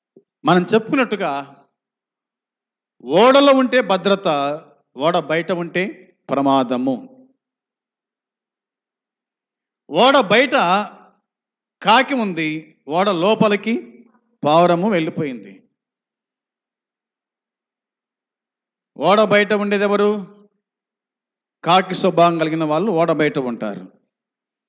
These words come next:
పావురపు స్వభావం కలిగిన వాళ్ళు ఓడలోకి వస్తారు. ఇందులో నీ స్వభావం ఏమిటో, కాకి స్వభావమా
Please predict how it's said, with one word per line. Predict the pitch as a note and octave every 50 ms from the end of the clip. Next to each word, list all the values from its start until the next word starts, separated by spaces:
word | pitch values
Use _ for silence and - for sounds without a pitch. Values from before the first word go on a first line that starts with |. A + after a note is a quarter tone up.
| _ _ _ _ _ - D#3
పావురపు | E3+ F3+ G#3+ B3 B3 B3 A#3+ B3+
స్వభావం | A3+ - A#3 A3 G3 A3 A3 A3 A3
కలిగిన | G#3+ G3+ G3 G3+ G3
వాళ్ళు | F3+ E3+ D#3+ D#3 D#3 D3+ D3+ D3 C3 C3 C3 C3+ C3 B2+ B2+ - - - - _ _ _ _ _ _ _ _ _ _ _ _ -
ఓడలోకి | A#2+ B2 C#3 D3+ D#3 D#3+ D#3 D#3 E3 D#3+ D#3+ - G3 D#4+ F4+ E4+ - - _ _ _ _ _ _ _ _ _ _ -
వస్తారు. | A#2+ A2+ - - - G2+ F#2+ F2+ F2+ - _ _ _ _ _ _ _ _ _ _ _ _ _ _ _ _ _ _ _ _ _ _ _ _ _ _ _ _ _ _ _ -
ఇందులో | E3 G3+ A3 A3+ A3 G#3 E3+ E3 G3 A3+ - - - - - - _ _ _ _ _
నీ | A#2+ E3 G#3 A3+
స్వభావం | G#3+ G#3+ G3+ F3+ G#3 A3+ A#3+ B3 B3 B3
ఏమిటో, | A#3+ B3 A#3 A#3 A3+ F3+ - - - - - _ _ _ _ _ _ _ _ _ _ _ _ _ _ _ _ _ _ _ - -
కాకి | E3 G3+ G#3+ G#3 - G3
స్వభావమా | - G#3 F#3+ E3+ E3+ E3 E3 D#3+ D#3 E3 F3 G#3 A3 G#3 G3+ - -